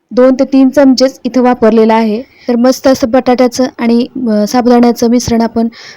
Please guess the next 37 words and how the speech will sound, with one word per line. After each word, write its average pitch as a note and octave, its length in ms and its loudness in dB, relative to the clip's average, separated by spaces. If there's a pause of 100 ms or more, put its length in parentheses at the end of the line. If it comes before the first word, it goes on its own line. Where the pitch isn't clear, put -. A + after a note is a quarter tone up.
व्यवस्थित B3 360 0
एकजीव A#3+ 240 0
करून A#3 260 0
घेतलेलं A3+ 360 0
आहे. G#3+ 260 -4 (380)
बघा, A3+ 340 0 (100)
एक A#3 220 -4
छोटा A#3+ 220 2
गोळा A3+ 260 2
काढून A#3 260 0
घेतला, A3 320 -2
थोडंसं A#3 280 -2
हाताला A#3 240 0
तेल C#4 260 2
लावायचं, A3+ 520 2 (380)
व्यवस्थित B3+ 380 2
असे C4 200 2
याचे A#3+ 280 0 (140)
वडे A3+ 260 2
तयार A#3 180 2
करून A3+ 220 -2
घ्यायचे. A#3 260 -2
बघा, G3+ 300 -2 (540)
साईजला C4+ 420 4
तुम्ही C4 300 2
तुमच्या C4 240 0
आवडीप्रमाणे B3 580 2
करू B3+ 220 2
शकता. A#3 480 -4 (480)
बघा, A3 340 0
मध्यम A3+ 400 0
साईजचे B3 360 0
मी A#3+ 120 0
त्या A#3 180 -2
वडे A#3 220 0
बनवलेले A3+ 420 0
आहेत. A3+ 300 -2